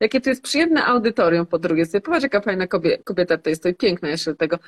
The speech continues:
Ja sobie lubię z mądrym porozmawiać i z ładnym. I ja naprawdę, może jak wariatka czasem, ale moim zdaniem to jest właśnie szacunek do siebie. Codziennie rano się zapytać, zanim cokolwiek,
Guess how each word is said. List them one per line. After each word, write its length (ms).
Ja 100
sobie 220
lubię 240
z 40
mądrym 360
porozmawiać 500
i 60
z 40
ładnym. 420
I 60
ja 120
naprawdę, 600
może 320
jak 220
wariatka 680
czasem, 500
ale 560
moim 440
zdaniem 440
to 140
jest 140
właśnie 280
szacunek 460
do 100
siebie. 360
Codziennie 400
rano 240
się 140
zapytać, 540
zanim 420
cokolwiek, 580